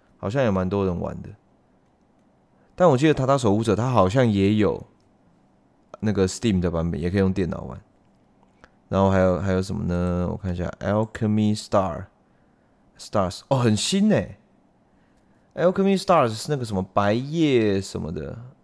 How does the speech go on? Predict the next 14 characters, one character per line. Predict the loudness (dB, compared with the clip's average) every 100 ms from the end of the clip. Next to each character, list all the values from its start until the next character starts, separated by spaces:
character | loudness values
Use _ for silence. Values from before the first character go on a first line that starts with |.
| -8
诶， | -8 -8 _ -20 -20 _ _ _ -20 -20 -20 _ _ _ _ _ _
现 | -14 -10
在， | -10 -12
诶， | -14 -12
最 | -8 -6
近 | -6 -4
才 | -4
出 | -6 -8
代 | 0 0 0
理 | -2
的 | -6
嘛， | -6 -8 -8 -4
白 | -4
夜。 | -4 -4 -2 2 2 2 -2 -6